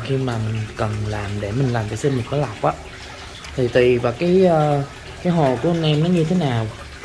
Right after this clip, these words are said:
Như cái hồ của mình nó rất, vệ sinh cái, cái lắng là rất là dễ anh em. Chỉ cần lôi, ờ, những cái chỗ đó lên, mình xịt rửa cho nó sạch, rồi mình hút cái cặn phân lắng ở dưới đáy là được rồi, là đủ rồi.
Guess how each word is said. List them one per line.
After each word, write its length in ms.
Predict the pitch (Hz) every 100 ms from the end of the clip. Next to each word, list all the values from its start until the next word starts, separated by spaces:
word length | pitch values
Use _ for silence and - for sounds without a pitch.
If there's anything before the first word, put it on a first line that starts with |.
| - - -
Như 80 | 165 160
cái 80 |
hồ 180 | 175 139
của 100 | 117
mình 180 | 160 127
nó 80 | 135
rất, 280 | 160 - -
vệ 120 | 127
sinh 240 | 160 151
cái, 180 | 156 170 175
cái 80 | 180
lắng 240 | 175 214
là 60 | 160
rất 180 | 165
là 40 | 143
dễ 240 | 120 104
anh 140 | 117 165
em. 120 | 147 -
Chỉ 60 | 147
cần 240 | 147 120
lôi, 460 | 127 139 143 143 139
ờ, 420 | 139 135 135 135 - - - - - - - -
những 80 | 113
cái 100 | 160 151
chỗ 80 | -
đó 240 | 123 156
lên, 260 | 156 143 139 - - - -
mình 140 | 123 113
xịt 140 | 113 -
rửa 160 | 110 123
cho 60 | 143
nó 140 | 143
sạch, 220 | 151 131 120 - - - -
rồi 120 | 123
mình 160 | 117 113
hút 100 | 117 160
cái 120 | 180 175
cặn 140 | 127 107 107 117 120 117 -
phân 440 | 147 143 143 143 135
lắng 280 | 139 143 185
ở 60 | 143
dưới 80 | 160
đáy 220 | 147 147
là 120 | 180
được 200 | 120 110
rồi, 100 | 107 98 - - -
là 80 | -
đủ 240 | 113 107
rồi. 120 | 139